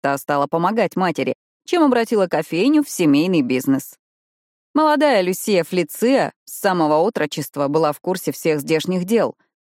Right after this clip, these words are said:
вела счётную книгу и ежедневно работала за этой стойкой. Он махнул назад, туда, где повзрослевшая Люсия сосредоточенно протирала витрину с выпечкой.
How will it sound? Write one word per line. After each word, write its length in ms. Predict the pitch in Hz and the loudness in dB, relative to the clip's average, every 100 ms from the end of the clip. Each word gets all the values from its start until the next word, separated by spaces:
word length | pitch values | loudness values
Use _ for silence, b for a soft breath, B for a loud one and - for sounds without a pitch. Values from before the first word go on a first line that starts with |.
| _ | _
вела 260 | 277 339 240 | -2 0 -2
счётную 440 | - 190 175 170 | -2 -2 -2 -2
книгу 360 | 180 254 262 196 | 0 0 2 2
и 120 | 156 | 2
ежедневно 580 | 147 151 135 185 214 151 | 0 0 0 0 0 0
работала 440 | 135 151 156 151 | 0 0 0 0
за 120 | 151 | 0
этой 240 | 160 160 208 | 0 0 -4
стойкой. 540 | - 254 180 - - _ _ _ _ _ _ _ _ | -2 -2 -2 -6 -10 _ _ _ _ _ _ _ _
Он 160 | 294 220 | -2 -2
махнул 300 | 170 208 190 | -4 -4 -2
назад, 360 | 202 208 147 - | -2 -2 -6 -6
туда, 280 | - 147 156 | -6 -2 -2
где 220 | 196 151 | -2 -4
повзрослевшая 800 | 139 156 156 156 - 156 - 147 139 | -2 -4 -4 -6 -4 -4 -2 -2 -2
Люсия 480 | 135 - 196 226 - _ _ | -4 -6 -2 -2 -4 _ _
сосредоточенно 840 | - 302 254 202 175 226 - 226 | -6 -2 0 0 0 -2 -2 -4
протирала 440 | 170 156 156 151 151 | -4 -4 -2 0 0
витрину 380 | 147 151 160 170 | -2 -2 -2 -2
с 100 | - | -4
выпечкой. 580 | 185 139 - - 135 | -6 -6 -12 -12 -14